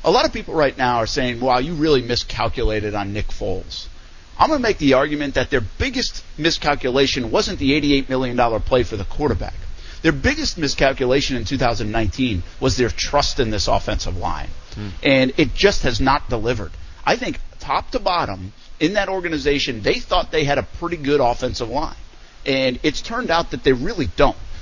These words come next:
Speaker 1: They played decent for a few weeks stretch,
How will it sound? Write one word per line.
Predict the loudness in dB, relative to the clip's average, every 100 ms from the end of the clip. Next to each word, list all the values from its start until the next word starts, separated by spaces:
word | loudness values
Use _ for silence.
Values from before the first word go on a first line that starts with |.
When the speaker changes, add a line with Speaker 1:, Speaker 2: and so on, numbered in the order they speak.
| -2
Speaker 1:
They | -2
played | 4 4 4 -2 -10
decent | -6 -4 -4 -6
for | -8 -4 2 4 2 -2 -12 -14 -16 -4
a | -4
few | -2 -2
weeks | -2 0
stretch, | 0 2 2 0 -8